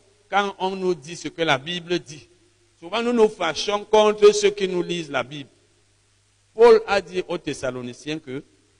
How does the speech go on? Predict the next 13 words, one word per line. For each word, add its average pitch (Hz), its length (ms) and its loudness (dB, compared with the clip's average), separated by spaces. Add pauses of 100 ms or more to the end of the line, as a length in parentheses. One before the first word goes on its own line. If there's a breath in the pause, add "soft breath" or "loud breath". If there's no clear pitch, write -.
(720)
celui 208 320 -2
qui 254 140 -8
ne 196 120 -4
met 214 200 -4
pas 202 240 -2
en 160 160 -4
pratique, 160 420 -8 (1200)
qui 233 120 -12
ne 196 120 -4
suit 220 180 -10
pas 196 140 0
les 175 100 6
recommandements, 156 760 -2